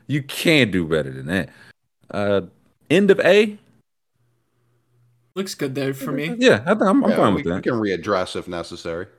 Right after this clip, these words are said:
Speaker 2: Mm-hmm.
Speaker 1: Honestly, there was one I was looking for. I feel like I just skipped them entirely. E S P N had them number two, and that's way too high. The Sharks.
Speaker 3: Yeah.
Speaker 1: Like the colors. These just look, that, that's a football, like,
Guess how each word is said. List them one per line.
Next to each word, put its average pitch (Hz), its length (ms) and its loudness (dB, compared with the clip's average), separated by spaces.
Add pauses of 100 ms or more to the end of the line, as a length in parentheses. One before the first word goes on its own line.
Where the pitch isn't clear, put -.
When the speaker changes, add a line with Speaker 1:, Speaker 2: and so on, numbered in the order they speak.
(140)
Speaker 2:
Mm-hmm. 156 260 -12 (540)
Speaker 1:
Honestly, 190 300 2
there 170 100 6
was 135 100 4
one 208 180 2
I 202 60 4
was 139 180 4
looking 123 340 2
for. 92 480 -2 (180)
I 117 220 4
feel 110 260 -2
like 107 120 4
I 104 40 4
just 92 200 -4 (280)
skipped - 360 -6
them 95 120 0
entirely. 92 520 -2
E 147 100 6
S 202 100 6
P 160 140 -2
N 147 80 2
had 120 160 4
them 92 120 0
number 95 240 0
two, 80 480 -2
and 76 100 -10
that's 101 160 -2
way 90 260 0
too 73 260 -8
high. 65 300 -8 (440)
The 76 100 -8
Sharks. - 640 -4 (1120)
Speaker 3:
Yeah. 76 360 -6 (580)
Speaker 1:
Like 127 320 2
the 160 80 -2
colors. 98 600 2 (680)
These 139 200 0
just 123 140 0
look, 117 180 0
that, 117 180 2
that's 131 200 4
a 95 80 2
football, 80 580 -2
like, 78 220 -6